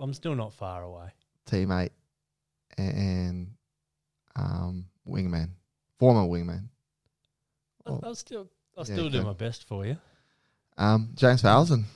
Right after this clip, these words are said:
Speaker 1: G'day, Marin. How are you?
Speaker 2: Welcome to the pod.
Speaker 1: Mate, thanks for having me.
Speaker 2: Uh, good to have you, actually. It's been, uh, it's been a while.
Speaker 1: Good to be back. Good to be back talking water polo.
Speaker 2: Yeah, I know. In winter.
Speaker 1: In winter, but a lot going on.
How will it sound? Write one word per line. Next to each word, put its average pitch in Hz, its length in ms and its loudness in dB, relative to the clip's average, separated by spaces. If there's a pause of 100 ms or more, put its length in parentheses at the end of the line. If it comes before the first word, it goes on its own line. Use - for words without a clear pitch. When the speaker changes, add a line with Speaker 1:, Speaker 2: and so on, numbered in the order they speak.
(120)
Speaker 1:
G'day, 135 200 -4
Marin. 170 300 -4
How 196 180 0
are 185 160 -2
you? 233 180 -2 (100)
Speaker 2:
Welcome 113 340 0
to - 120 -4
the 104 100 0
pod. 120 340 0 (120)
Speaker 1:
Mate, 160 180 -10
thanks 156 260 -10
for 147 100 -8
having 151 280 -6
me. 156 140 -8 (880)
Speaker 2:
Uh, 135 500 4
good 151 200 -2
to 131 60 0
have 131 180 6
you, 156 100 2
actually. 147 420 -2 (220)
It's - 120 -20
been, 123 220 -2
uh, 110 340 0 (180)
it's - 120 -20
been 139 160 0
a 104 40 0
while. 131 360 2 (380)
Speaker 1:
Good 147 100 -12
to 143 60 -14
be 131 100 -8
back. 127 300 -8
Good 143 120 -10
to 131 60 -8
be 127 80 -8
back 127 220 -6
talking 120 300 -8
water 117 180 -8
polo. 143 360 -8 (240)
Speaker 2:
Yeah, 107 140 -2
I 101 40 0
know. 110 360 0 (500)
In 113 180 -2
winter. 156 380 2 (760)
Speaker 1:
In 123 140 -8
winter, 156 340 -6
but 135 200 -10 (120)
a 143 40 -16
lot 143 240 -16
going 151 240 -8
on. 160 280 -8